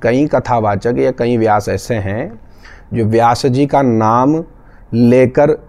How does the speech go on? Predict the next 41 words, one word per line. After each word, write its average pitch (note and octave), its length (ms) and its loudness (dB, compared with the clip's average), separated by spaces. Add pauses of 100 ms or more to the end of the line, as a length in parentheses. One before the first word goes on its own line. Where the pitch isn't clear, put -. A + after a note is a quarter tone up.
(120)
मनमाने C#3+ 680 2
ढंग C3 280 0
से C#3 180 0
आचरण A#2 480 0
कर B2 160 -2
रहे B2 300 -2
हैं C3 320 -10 (680)
और D#3 280 4
अपने C#3 320 2
वक्तव्य, B2+ 720 0
अपने C3+ 460 0 (100)
मनमुखी C#3+ 680 4
बातों B2+ 420 0
को C#3+ 320 0 (280)
सभी C3+ 340 0
के C#3 140 2
सामने A2+ 340 -2
प्रस्तुत C3 480 -4
करते G#2+ 260 -2
हैं। G2+ 180 -2
इन C3 120 -6
लोगों C3+ 340 0
को D3+ 120 -2
लाखों B2 500 2
लोग C#3+ 220 2
सुनते B2+ 360 -2
हैं। C#3+ 380 -4 (540)
ये C#3 280 2
एक D#3 180 2
गलत B2 400 2
भी D3+ 140 4
कुछ D#3 200 -4
बोलते C3 340 2
हैं, C#3+ 100 0
क्योंकि D3 260 0
ये C#3+ 640 2
उन्हीं D3+ 260 2
के F3+ 140 2
लिए F3 180 6
भगवान C3+ 480 2
हैं F2+ 220 -6